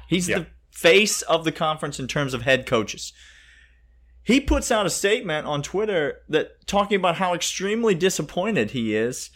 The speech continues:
Speaker 1: that his student athletes who deserve a chance to play are not going to be given a chance to play. The Big Ten is trying to come off as if they are doing the humane thing, the humanitarian thing. And
Speaker 2: Yes.
Speaker 1: yet none of the humans in the Big Ten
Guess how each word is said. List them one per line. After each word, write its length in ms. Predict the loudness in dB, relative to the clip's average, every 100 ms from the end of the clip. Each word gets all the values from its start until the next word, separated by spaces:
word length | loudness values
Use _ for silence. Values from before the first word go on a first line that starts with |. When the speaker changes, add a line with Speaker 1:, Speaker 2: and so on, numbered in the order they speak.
| -20 -20 -4
Speaker 1:
that 140 | 2 4
his 280 | 4 2 -2
student 400 | -6 -2 0 0
athletes 380 | 0 0 -2
who 80 | -2
deserve 600 | -2 -4 -4 -2 0 0
a 60 | -2
chance 340 | -4 -6 -6
to 100 | -8
play 320 | -4 -2 0
are 80 | 0
not 260 | 0 -2 -2
going 140 | -4
to 40 | -2
be 120 | -4
given 380 | 0 0 0 -4
a 40 |
chance 320 | -6 -6 -8 -8
to 100 | -6
play. 240 | -2 -2 -4 -14 -8
The 80 | -2
Big 220 | 4 4 4
Ten 200 | -2 -2
is 80 |
trying 200 | -2 -4
to 60 | -4
come 240 | -4 -2
off 280 | 0 -2 -2
as 200 | -2 -2 -2
if 120 | 0
they 160 | 0
are 100 | 2
doing 760 | 0 0 0 0 0 -2 -8 -12 -20 -20 _ -4
the 80 |
humane 840 | -4 2 2 4 4 4 2 -4 -4
thing, 340 | -2 -2 -2
the 60 | -4
humanitarian 1000 | -2 -4 -2 -2 -4 -2 0 0 0 -2
thing. 300 | -2 -2 -4 -10 -4
And 100 | 0
Speaker 2:
Yes. 100 | 4
Speaker 1:
yet 220 | 4 2
none 280 | 0 4 4
of 140 | 4
the 80 | 2
humans 960 | 2 4 6 6 2 -2 -6 -10 -12 -18 -20 _ _
in 140 | -2 0
the 60 | 2
Big 280 | 2 0
Ten 400 | -2 -6 -6 -8